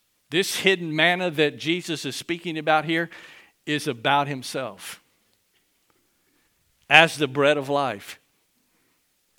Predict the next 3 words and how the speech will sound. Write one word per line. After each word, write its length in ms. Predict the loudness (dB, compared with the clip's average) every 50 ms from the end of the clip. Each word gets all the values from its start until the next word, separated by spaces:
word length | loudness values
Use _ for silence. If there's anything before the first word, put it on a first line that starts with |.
| _ _ _
Hidden? 500 | 0 4 6 6 6 4 0 -6 -6 -6 _ _ _ _ _ _ _ _ _ _ _ _ _ _ _ _ _ _ _ _ _ _ _ _ _ _ _ _ _ _ _ _ _ _ _ -8
No. 300 | -2 2 2 4 4 4
Available? 680 | 6 8 8 10 8 8 6 4 4 2 2 0